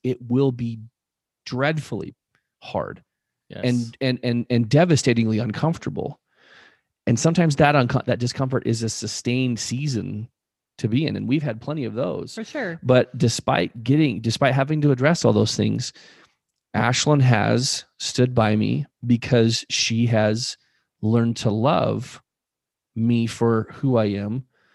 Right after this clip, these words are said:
Speaker 1: because I've put effort into trying to figure it out.
Speaker 2: Right.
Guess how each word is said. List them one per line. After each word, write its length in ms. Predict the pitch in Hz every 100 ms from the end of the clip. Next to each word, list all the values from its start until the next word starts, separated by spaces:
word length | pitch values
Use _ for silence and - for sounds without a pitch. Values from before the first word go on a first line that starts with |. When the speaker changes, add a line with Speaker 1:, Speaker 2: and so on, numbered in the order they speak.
| _ _
Speaker 1:
because 280 | 113 - 120
I've 100 | 110
put 120 | 117
effort 240 | 113 - 107
into 200 | 104 -
trying 180 | 113
to 60 | 104
figure 260 | - 113 82
it 80 | -
out. 300 | - - _ _ _ _ _ -
Speaker 2:
Right. 160 | 131